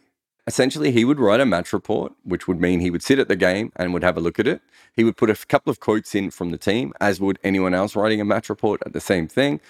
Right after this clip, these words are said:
If there was a press conference or any way he could chat to a coach or a player, he would do that. But quite often, again, that would be given to multiple media people.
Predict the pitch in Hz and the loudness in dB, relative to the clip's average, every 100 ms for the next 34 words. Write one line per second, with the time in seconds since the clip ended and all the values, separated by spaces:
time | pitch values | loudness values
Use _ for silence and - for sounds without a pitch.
0 | - 117 135 - 110 98 - 101 - 156 | -20 0 0 2 2 0 -4 -10 -4 0
1 | 160 - - 143 147 147 - - 98 - | 0 -2 -2 -2 0 -2 -2 -2 -2 0
2 | 113 104 101 92 98 92 - 87 - 87 | 0 2 2 0 -4 -4 -2 -2 -2 -4
3 | - 110 101 101 85 - 113 131 123 _ | 0 0 0 -2 -2 2 2 2 -2 _
4 | 131 - 90 85 117 107 131 - - - | -10 -4 -4 0 2 4 2 2 -6 -6
5 | - 107 110 - 92 85 127 117 120 _ | 0 2 2 0 -4 0 0 0 -6 _
6 | 95 - 85 87 85 80 78 82 80 80 | -8 -6 -4 -2 -2 -2 -4 -2 -2 -2
7 | 78 78 78 98 139 104 - 78 - | -4 -4 0 2 2 0 -2 -6 -6